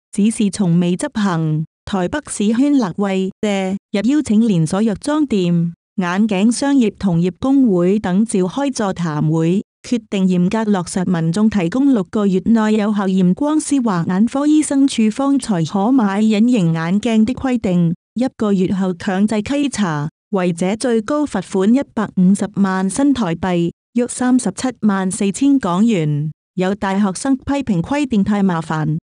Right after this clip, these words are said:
稱會到台北以外的地方購買，也有民眾稱會提前囤貨，而且每半年驗眼一次太不方便。台北市圈立嘅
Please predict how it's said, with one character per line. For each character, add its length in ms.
稱 240
會 160
到 200
台 280
北 200
以 240
外 200
的 200
地 160
方 220
購 280
買， 420
也 180
有 160
民 240
眾 180
稱 280
會 120
提 240
前 240
囤 260
貨， 460
而 100
且 220
每 220
半 220
年 200
驗 260
眼 300
一 80
次 200
太 320
不 140
方 280
便。 400
台 240
北 100
市 200
圈 260
立 80
嘅 440